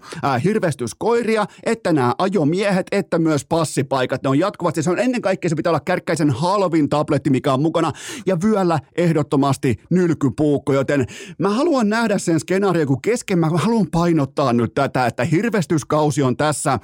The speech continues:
ää, kulttuurissa, missä mä oon kasvanut. Se on pyhä asia.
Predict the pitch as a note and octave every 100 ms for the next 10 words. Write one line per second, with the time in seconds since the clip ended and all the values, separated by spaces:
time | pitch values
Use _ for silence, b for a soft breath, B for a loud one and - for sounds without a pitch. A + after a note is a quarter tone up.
0 | B B A#3+ F#3 C3+ - E3+ D#3+ E3 C#3+
1 | C3+ C3 C3+ C#3 D#3+ B2 C3+ B2 A#2 G#2
2 | - - F#3 C#3+ G3 D3+ C#3+ B2 A#2+ A#2
3 | F2